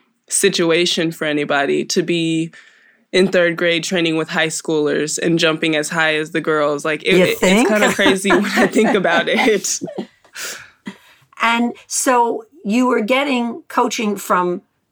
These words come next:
Speaker 2: school, but your dad was also playing a role in this as well.
Speaker 1: Yes, he was playing the main role. Um, he's been my track coach since,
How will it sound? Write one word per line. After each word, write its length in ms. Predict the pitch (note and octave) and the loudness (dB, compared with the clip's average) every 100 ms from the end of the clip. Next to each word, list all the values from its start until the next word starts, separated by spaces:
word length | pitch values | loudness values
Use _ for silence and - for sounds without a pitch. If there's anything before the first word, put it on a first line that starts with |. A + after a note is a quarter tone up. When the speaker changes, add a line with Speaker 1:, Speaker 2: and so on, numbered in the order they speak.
| _ _ _ _ _ | _ _ _ _ _
Speaker 2:
school, 560 | - - - C4 G#3 F#3 | -16 -2 2 2 2 0
but 240 | E3 G3+ B3+ | -2 -4 -6
your 280 | - G3+ G3 | -4 -2 0
dad 340 | G#3+ G3+ G3 | 2 2 0
was 160 | F3+ G3 | -2 0
also 300 | F3+ F3+ E3+ | 0 -2 -4
playing 320 | G3+ E3+ E3 | -4 -4 -4
a 80 | D3 | -2
role 460 | D3 E3+ E3 D3+ | 0 2 2 0
in 160 | C3 C3+ | 0 -2
this 200 | B2+ - | -2 -4
as 140 | C3 | -4
well. 480 | C#3+ D3 B2+ - - _ _ _ _ - - | 0 0 -2 -6 -10 _ _ _ _ -20 -4
Speaker 1:
Yes, 420 | G3 F#3 E3+ E3+ | 2 4 2 0
he 120 | - G#3+ | 0 0
was 140 | G3+ | 0
playing 320 | - F#3+ F3 | 0 0 0
the 60 | E3 | 0
main 300 | D#3+ D#3 D3+ | 0 0 -2
role. 360 | D3 D3+ - - | -4 -4 -4 -4
Um, 560 | - E3 D3+ - - - _ | -2 -2 -2 -4 -8 -10 _
he's 300 | - A3 A3+ | -2 2 2
been 200 | A3 G3+ | 2 2
my 220 | E3+ E3 E3 | 2 0 -2
track 340 | - E3 D#3 | -2 -2 -2
coach 360 | F#3 E3 - - | -2 -2 -2 -4
since, 640 | - E3+ D#3+ F3 - | -2 -2 -2 -4 -6